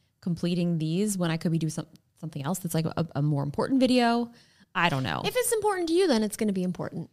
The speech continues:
Speaker 1: That's true. I think
Speaker 2: Or, you know, S E O. That's also,
Speaker 1: It's
Speaker 2: that's
Speaker 1: true.
Speaker 2: also,
Speaker 1: S E O
Speaker 2: that's also
Speaker 1: very
Speaker 2: important.
Speaker 1: important.
Speaker 2: This mug is so bright. If you were watching the YouTube channel,
Speaker 1: It
Speaker 2: the
Speaker 1: is very
Speaker 2: video,
Speaker 1: bright.
Speaker 2: it, it, it's blinding me in the screen.
Speaker 1: I wish that I didn't already have my coffee and yerba for the day. I've cut down.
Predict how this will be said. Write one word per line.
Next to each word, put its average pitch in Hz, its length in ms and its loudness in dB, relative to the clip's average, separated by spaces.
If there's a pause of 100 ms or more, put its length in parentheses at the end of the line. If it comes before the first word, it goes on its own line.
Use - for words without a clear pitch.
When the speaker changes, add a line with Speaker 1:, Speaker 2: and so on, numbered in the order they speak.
(140)
Speaker 1:
That's 453 200 -2
true. 440 360 2 (440)
I 311 100 0
think 370 260 0
Speaker 2:
Or, 370 200 6
you 311 100 2
know, 208 140 2
S - 240 0
E 202 120 2
O. 170 260 0
That's - 180 -20
also, - 80 -8
Speaker 1:
It's - 80 -6
Speaker 2:
that's - 140 0
Speaker 1:
true. 226 160 2
Speaker 2:
also, 196 160 2
Speaker 1:
S 180 220 2
E - 0 -
O - 20 -2
Speaker 2:
that's 160 100 0
also 156 100 2
Speaker 1:
very 147 120 2
Speaker 2:
important. - 400 0
Speaker 1:
important. - 220 0
Speaker 2:
This 196 100 -12
mug 196 460 0
is 202 100 -4
so 226 500 0
bright. 196 340 -2
If 185 80 -6
you 226 120 0
were 349 60 2
watching 330 360 4
the 226 80 4
YouTube 220 400 0
channel, 277 300 2
Speaker 1:
It 254 40 4
Speaker 2:
the 220 60 6
Speaker 1:
is 262 80 6
very 220 120 8
Speaker 2:
video, 269 180 8
Speaker 1:
bright. 180 300 4 (180)
Speaker 2:
it, 254 180 0
it, - 280 -10
it's 254 120 -8
blinding 262 680 4
me 220 180 8
in 220 120 4
the 214 240 -2 (140)
screen. 262 680 -2
Speaker 1:
I 277 60 0
wish 330 160 2
that 392 100 0
I 339 140 4
didn't 294 220 2
already 269 220 2
have 240 160 2
my 240 120 2
coffee 233 400 0
and 214 100 2
yerba 208 240 2
for 202 140 -6
the 185 80 -2
day. 175 240 0
I've 185 220 0
cut - 220 -4
down. 190 420 0